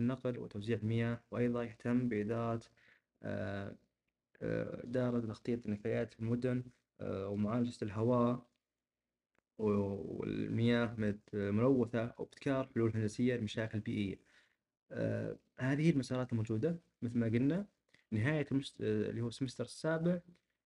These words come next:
راح تختار مسار من هذه المسارات الثلاثة. آه، نجي نتكلم عن طبيعة اللي هو المهندس المدني، هل هي ميدانية؟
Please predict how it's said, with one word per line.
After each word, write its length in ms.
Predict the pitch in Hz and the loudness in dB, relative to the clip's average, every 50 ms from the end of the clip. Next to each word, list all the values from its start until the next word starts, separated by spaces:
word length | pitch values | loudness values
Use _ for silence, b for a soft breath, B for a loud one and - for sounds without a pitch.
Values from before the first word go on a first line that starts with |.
| _ - - | _ -8 -8
راح 120 | 117 117 | -6 -6
تختار 320 | - 110 - - 131 127 123 | -6 -8 -6 -4 -2 0 2
مسار 380 | 113 104 - - 107 104 113 | 0 0 0 -2 -2 -2 -2
من 80 | 113 110 | -4 -4
هذه 160 | 104 113 113 | -2 0 2
المسارات 360 | 107 101 104 - 107 107 104 | 2 2 0 -2 -4 -6 -6
الثلاثة. 520 | - - _ - 98 92 92 - - - - _ _ _ _ _ _ _ _ _ _ _ _ _ - 139 | -8 -10 _ -4 -2 -2 -2 -2 -4 -6 -6 _ _ _ _ _ _ _ _ _ _ _ _ _ 0 2
آه، 540 | 131 127 123 123 123 123 123 123 120 123 120 - - _ _ _ _ _ _ - - | 4 4 4 2 2 2 2 2 0 0 -2 -6 -12 _ _ _ _ _ _ 2 4
نجي 200 | 170 160 170 170 | 6 8 8 8
نتكلم 400 | 170 170 - 151 156 156 147 135 | 6 4 0 -2 0 0 0 0
عن 100 | 127 120 | -2 -2
طبيعة 320 | 120 123 123 139 123 113 - - 117 | -2 0 0 0 0 0 -2 -4 -2
اللي 360 | 110 107 104 104 104 107 107 | 0 0 0 0 0 -2 -2
هو 540 | 107 117 113 107 104 101 98 95 92 92 95 | -2 -2 -2 0 0 -2 -2 -2 -4 -6 -6
المهندس 720 | 104 107 107 101 120 127 120 117 117 110 - - - - | -8 -8 -6 0 2 4 4 4 2 0 -8 -12 -8 -8
المدني، 680 | 110 107 107 104 107 110 107 110 107 120 143 170 170 - b b b b | -6 -4 -2 -2 0 0 2 2 4 4 4 2 2 -2 b b b b
هل 140 | b 139 131 | b -2 0
هي 120 | 113 127 123 | 2 4 4
ميدانية؟ 640 | 123 123 120 120 117 113 113 120 123 139 170 - | 6 6 6 4 4 4 4 4 4 4 4 0